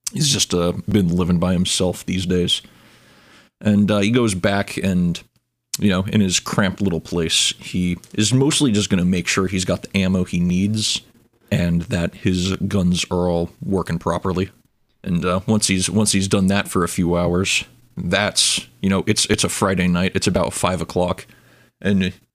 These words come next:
just like any other day at five o'clock, he, uh, heads out to his favorite bar,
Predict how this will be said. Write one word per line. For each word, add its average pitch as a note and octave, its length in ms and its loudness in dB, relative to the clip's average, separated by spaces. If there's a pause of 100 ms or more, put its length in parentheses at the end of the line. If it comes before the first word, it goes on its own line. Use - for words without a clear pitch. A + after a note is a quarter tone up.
just A2+ 280 2
like G#2 240 0
any A2 220 4
other F2 200 0
day E2+ 180 0
at F#2 140 -2
five - 220 0
o'clock, F#2+ 400 -2
he, - 380 0
uh, F2 120 -2
heads G2 340 0
out F#2+ 220 0
to - 100 0
his F#2 160 2
favorite G2 440 0
bar, F#2 340 0